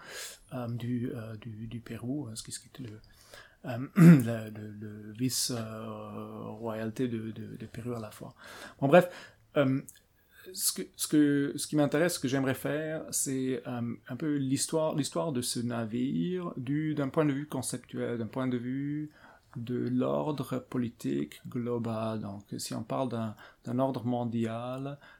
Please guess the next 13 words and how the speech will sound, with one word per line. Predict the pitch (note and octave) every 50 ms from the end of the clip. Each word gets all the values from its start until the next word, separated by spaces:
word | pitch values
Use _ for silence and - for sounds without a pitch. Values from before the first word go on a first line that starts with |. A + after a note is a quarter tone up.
| _ _ F3+
euh, | C3 A#2+ A2+ A2+ - -
comment | - - B2+ B2+ C3+ D3 D3 A#2
est-ce | A#2 - -
qu'on | - B2 B2 A#2 G#2+ - _
peut | - C3 B2+ B2+ C3+ C#3 C#3 C#3+ D3 - -
réfléchir | - - - C3 A#2 - - B2+ A#2 A2 - - C#3+ C#3+ C#3+
le | B2+ A#2+ A#2+
rapport | A#2 G#2+ A#2+ A#2+ A2+ - - A#2+ A#2+ A#2+ B2+ B2+ C3 B2+ A#2+ B2 -
entre, | A#2+ B2+ B2 - - - - B2+ A#2+ A#2+ A#2+ B2 A#2+ A#2+ A#2+ - - - _ _ _ -
euh, | B2+ A2+ A2 A2 A2 G#2+ G#2+ A2 G#2 G2 - - _ _ _ _ _ _ - -
cette, | - - - - - C3 B2 B2 - _ - A#2
euh, | A2 A2 A2 A2 A2 G#2+ A2
entre | A2 A2+ A#2 - - - A2+ A2 A2 A2 G#2+